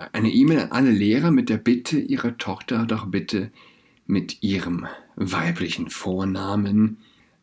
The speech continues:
ähm, anzusprechen. Das stößt auf taube Ohren. Es stößt auf sehr, sehr taube Ohren. Sie trifft sich, ähm, nochmal mit dem, mit dem Rektor und sie bringt die Bücher mit.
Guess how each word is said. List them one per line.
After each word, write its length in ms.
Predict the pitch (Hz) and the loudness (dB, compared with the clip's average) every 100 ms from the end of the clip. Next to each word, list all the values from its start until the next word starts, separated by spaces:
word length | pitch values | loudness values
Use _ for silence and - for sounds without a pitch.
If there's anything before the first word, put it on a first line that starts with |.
| - | -4
ähm, 380 | 117 120 120 117 | 0 4 4 2
anzusprechen. 960 | 120 139 - 165 - 147 151 190 214 214 _ _ _ _ _ _ _ _ _ | 2 2 0 -4 -2 0 2 2 2 -2 _ _ _ _ _ _ _ _ _
Das 260 | - - - | -2 0 2
stößt 680 | - 76 107 139 - - - | 2 2 2 2 -2 -6 -6
auf 160 | 107 | -6
taube 460 | - - 87 87 - | -4 -4 -2 -2 -4
Ohren. 420 | 82 85 - - - - - - - - | -8 -10 -10 -12 -14 -20 -20 -20 -20 -16
Es 180 | 110 | -14
stößt 400 | - - 107 - | -6 -4 -4 -6
auf 140 | 110 - | -8 -6
sehr, 400 | - 92 110 - _ - | -2 -2 -2 -6 _ -18
sehr 440 | - 92 92 - | -8 -2 -2 -2
taube 460 | - 87 - - - | -6 -4 -4 -4 -4
Ohren. 440 | 101 127 147 170 - - - - - - _ _ _ | -2 0 0 -2 -10 -14 -12 -14 -18 -20 _ _ _
Sie 240 | 113 120 | 2 4
trifft 320 | 123 139 139 - | 4 2 0 2
sich, 460 | 131 123 - - | 2 2 0 -2
ähm, 480 | 113 110 110 107 - - | 2 4 6 4 0 -4
nochmal 300 | - 120 139 | -2 2 2
mit 100 | 120 | 4
dem, 120 | 113 | 4
mit 100 | 104 | 4
dem 140 | 110 101 | 2 0
Rektor 400 | 120 - 143 - | -2 -2 -4 0
und 260 | 117 117 - _ _ _ | 0 0 -8 _ _ _
sie 180 | 113 120 | 0 2
bringt 260 | 120 131 127 | 4 4 4
die 100 | 110 | 2
Bücher 420 | 113 151 - 95 | 2 2 2 0
mit. 340 | 90 127 - | 0 -2 -4